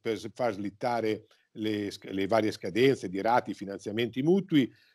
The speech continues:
Poi stiamo attivando tutte le procedure per far partire la cassa integrazione per il personale dipendente,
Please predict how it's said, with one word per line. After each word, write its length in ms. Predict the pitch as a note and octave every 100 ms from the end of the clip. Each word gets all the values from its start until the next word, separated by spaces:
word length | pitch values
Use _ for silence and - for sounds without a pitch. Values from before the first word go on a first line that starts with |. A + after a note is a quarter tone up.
| _
Poi 220 | - G#3 G3
stiamo 300 | F#3+ F3+ E3+
attivando 880 | - D#3+ D#3 F#3 F3+ D#3+ D#3+ - -
tutte 320 | A3+ F#3 F3+
le 140 | E3
procedure 880 | - D#3 - D#3 C#3+ G#3 G3+ E3+ B2+
per 680 | - D#3+ F3 E3 D#3 D3 - _
far 340 | - E3+ D#3
partire 500 | D3+ B2+ - F#3 D#3+
la 140 | C3+ -
cassa 300 | D#3+ C3+ C3
integrazione 680 | A2+ B2+ B2+ - D#3+ D3
per 120 | -
il 120 | A#2 A2+
personale 380 | A#2 - C3+
dipendente, 920 | A#2 A#2 A2 G#2+ G#2 F2+ - C#3+ E3+